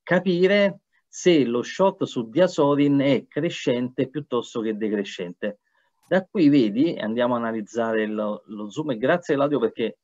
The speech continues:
probabilmente io mi sono troppo dilungato nella teoria, ma la pratica è fondamentale. Da qui vedi che, eh, lo short che era lo zero settantanove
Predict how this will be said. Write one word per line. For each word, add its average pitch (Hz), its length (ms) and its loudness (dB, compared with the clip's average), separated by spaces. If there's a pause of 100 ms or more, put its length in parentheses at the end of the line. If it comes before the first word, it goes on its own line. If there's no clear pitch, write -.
(220)
probabilmente 131 560 -2
io 120 60 -2
mi 117 100 -6
sono 110 200 -4
troppo 135 640 -4
dilungato 107 520 -6
nella 101 180 -4
teoria, 123 300 -2
ma 107 120 -4
la 101 120 -2
pratica 110 400 -6
è - 20 -10
fondamentale. 101 840 -10 (360)
Da 214 200 0
qui 170 200 2
vedi 135 380 2
che, 123 360 0 (300)
eh, 104 240 -8
lo 120 140 -2
short 202 600 -2
che 143 220 2
era 110 220 2
lo 101 220 -2
zero 143 260 0
settantanove 113 1000 -4